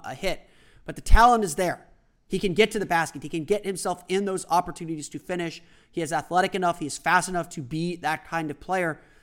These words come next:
And I think that's obviously a great place to start. Um, the, the potential with Hampton is very, very real. Um, and, and the upside with Hampton is very, very real. And that's why I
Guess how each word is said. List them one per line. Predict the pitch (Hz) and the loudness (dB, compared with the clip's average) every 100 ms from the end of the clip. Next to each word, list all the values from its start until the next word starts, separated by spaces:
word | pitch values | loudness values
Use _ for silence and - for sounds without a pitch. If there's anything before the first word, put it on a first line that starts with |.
| _ _ | _ _
And | - 165 | -2 0
I | |
think | 165 214 | 0 0
that's | 208 196 190 - | 4 4 2 0
obviously | 180 190 196 175 | 0 0 -4 -6
a | 160 | -8
great | 143 156 165 | -6 -6 -6
place | - 160 - | -6 -10 -8
to | |
start. | 135 165 139 - _ _ _ _ | -8 -4 -4 -4 _ _ _ _
Um, | 139 147 - | -2 -2 -2
the, | - | -10
the | 143 170 | -8 -8
potential | 151 - 220 214 233 | 2 12 12 12 0
with | 214 208 - | -2 -2 0
Hampton | 190 165 180 | 0 0 -4
is | 151 151 139 | -6 -10 -10
very, | 127 156 165 | -6 -4 -2
very | 156 143 143 135 | -4 -4 -4 -4
real. | 131 104 - _ _ _ _ _ 151 | -8 -14 -20 _ _ _ _ _ 0
Um, | 151 139 - | 0 0 -2
and, | 151 151 | -2 -2
and | 151 | -4
the | - | 2
upside | 202 - 208 175 | 2 2 0 0
with | 170 | -2
Hampton | 175 160 160 143 | -6 -6 -8 -10
is | 147 131 | -10 -6
very, | 151 147 | -2 -2
very | 139 139 | -2 -6
real. | 131 131 | -6 -6
And | - 147 | -6 0
that's | 160 208 | 0 2
why | 208 196 | 2 2
I | 156 175 | 4 2